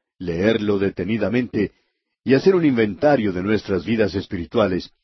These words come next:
para ver en qué dirección nos estamos dirigiendo, para ver si nos hemos deslizado hacia uno de estos sistemas en la actualidad. Gran cantidad de aquellos llamados creyentes en la Biblia se han deslizado hacia uno o dos de estos sistemas mencionados aquí.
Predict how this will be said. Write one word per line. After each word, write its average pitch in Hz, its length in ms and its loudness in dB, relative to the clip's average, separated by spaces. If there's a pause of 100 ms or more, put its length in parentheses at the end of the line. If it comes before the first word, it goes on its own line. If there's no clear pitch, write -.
(320)
para 113 180 4
ver 147 140 4
en 123 120 0
qué 196 200 6
dirección 165 500 4
nos 120 160 -2
estamos 117 360 0
dirigiendo, 95 600 -2 (560)
para 135 180 6
ver 156 200 2
si 151 100 -2
nos 123 160 -2
hemos 143 300 2
deslizado 123 720 2
hacia 113 240 0
uno 120 240 0
de 98 160 0
estos 104 320 -4
sistemas 123 560 -2
en 104 80 -4
la 95 60 -2
actualidad. 90 500 -6 (880)
Gran 202 320 -2
cantidad 120 500 0
de 101 120 -2
aquellos 117 360 -2
llamados 104 460 0 (180)
creyentes 113 760 2
en 104 100 -2
la 95 80 -4
Biblia 107 420 0 (380)
se 170 220 0
han 185 100 -2
deslizado 156 640 2
hacia 101 260 0
uno 143 420 2
o 98 180 0
dos 143 260 4
de 117 100 4
estos 101 240 -4
sistemas 117 460 0
mencionados 127 580 -2
aquí. 95 320 -6